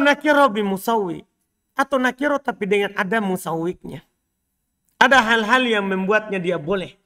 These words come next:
Nah, contoh, "Fid dari jalisan rojulun." Ini sama dengan pembahasan mubtada khobar. Yaitu kalau halnya mendahului sohibul hal. Lihat, jalisan ini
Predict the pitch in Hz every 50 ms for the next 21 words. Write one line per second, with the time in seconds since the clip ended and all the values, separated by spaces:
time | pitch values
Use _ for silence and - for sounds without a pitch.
0 | _ _ _ _ 170 202 208 196 - 214 214 208 - - - 76 - _ _ _
1 | _ _ _ - 220 185 165 147 135 131 190 196 202 196 185 180 165 147 127 202
2 | 208 202 190 180 185 180 - 185 170 160 151 175 190 185 143 165 165 147 147 147
3 | - - _ _ _ _ _ _ _ _ _ _ _ _ _ _ _ _ _ _
4 | _ _ _ _ _ _ _ 190 208 233 220 220 208 208 196 196 185 190 - 185
5 | 180 180 175 180 - 160 160 160 151 - 165 160 160 160 - 170 139 135 - -
6 | - _ _ _ _ _ _ _ _ _ _ _ _ _ _ _ _ _ _ _
7 | _ _ _ _ _ _ _ _ _ _ _ _ _ _ _ _ - 202 214 240
8 | 240 254 - 254 240 226 226 208 202 170 - - 196 226 247 240 233 233 240 233
9 | 214 196 185 180 180 156 175 190 208 214 208 - 208 185 165 143 156 151 147 147
10 | 170 143 - - _ _ _ _ _ _ _ _ _ _ _ - 196 196 180 143
11 | - - 139 139 139 208 226 240 240 240 - 262 262 240 269 269 269